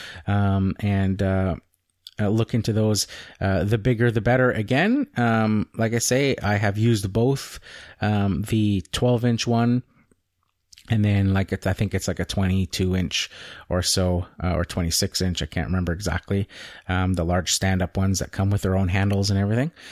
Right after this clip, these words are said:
Um, and they work fantastic. They just do the job so fast.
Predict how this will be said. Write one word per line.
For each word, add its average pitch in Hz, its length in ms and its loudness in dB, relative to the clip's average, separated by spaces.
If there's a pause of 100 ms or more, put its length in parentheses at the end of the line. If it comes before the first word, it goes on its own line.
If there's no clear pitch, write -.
(220)
Um, 104 640 2
and 110 200 2
they 113 80 2
work 113 280 0
fantastic. 120 640 -2
They 90 140 0
just 92 260 -2
do 104 140 0
the 104 80 0
job 92 320 -2
so 107 340 0
fast. 87 500 -4